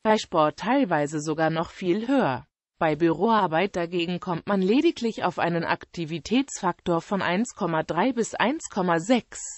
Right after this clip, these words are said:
Im Krankheitsfall wird der Grundumsatz zur Ermittlung des tatsächlichen Energiebedarfs außer mit dem Aktivitätsfaktor auch noch mit einem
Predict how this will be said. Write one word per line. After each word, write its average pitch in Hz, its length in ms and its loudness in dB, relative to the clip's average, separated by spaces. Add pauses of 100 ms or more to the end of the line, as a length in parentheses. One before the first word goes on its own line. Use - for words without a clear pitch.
(120)
Im 220 200 4
Krankheitsfall 202 920 -2
wird 175 180 0
der 151 140 4
Grundumsatz 170 880 -2
zur - 200 -2
Ermittlung 220 580 0
des 220 180 -2
tatsächlichen 240 840 -2
Energiebedarfs 160 1000 -2
außer 254 380 2
mit 175 180 0
dem 165 140 4
Aktivitätsfaktor 156 1300 -2
auch 170 180 -4
noch 175 200 -4
mit 202 180 0
einem 139 420 -2